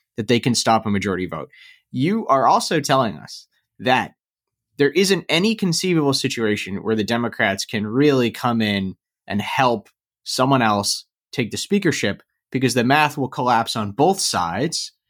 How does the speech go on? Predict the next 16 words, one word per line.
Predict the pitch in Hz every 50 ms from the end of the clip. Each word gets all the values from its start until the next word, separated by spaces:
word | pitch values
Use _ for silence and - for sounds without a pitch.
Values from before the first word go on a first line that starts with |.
| _ _ _
You'll | 123 120 113
have | 123 117 113 104 107
Democrats | 135 139 147 143 - - 131 120 120 117 113 - - - - _ _ _ _ _ _
who | 120 113 107
are | 101 95 92 92
afraid | 95 - - - 127 127 127 127 127 123 120 117 95 -
of | - 98 101 95 90 90 90 - _ _ -
doing | 123 113 110 107
anything | 113 117 113 - 123 117
to | 107
help | 113 110 107 -
a | 110
Republican | 101 - - 117 101 101 98 98 -
take | 98 90 -
the | 95
speakership. | - - - 151 147 - 135 - - 107 104